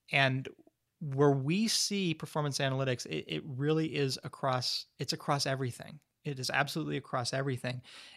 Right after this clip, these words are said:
And not just the applications from ServiceNow. If you're creating custom applications, you can use performance analytics to drive metrics around those applications as well.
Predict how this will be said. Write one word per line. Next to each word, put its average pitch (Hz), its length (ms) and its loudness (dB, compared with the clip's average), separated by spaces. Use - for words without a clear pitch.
And 151 300 0
not 165 340 4
just - 400 0
the 151 160 0
applications 156 840 -2
from 127 580 -2
ServiceNow. 147 760 0
If 143 160 -6
you're 160 220 2
creating 160 420 0
custom 156 360 2
applications, 156 760 -2
you 160 160 2
can 185 140 -2
use 170 160 0
performance 160 480 0
analytics 143 480 -2
to 151 80 -8
drive 135 260 0
metrics 139 460 -4
around 131 400 0
those 151 240 2
applications 123 680 -4
as 110 160 -4
well. 117 320 -2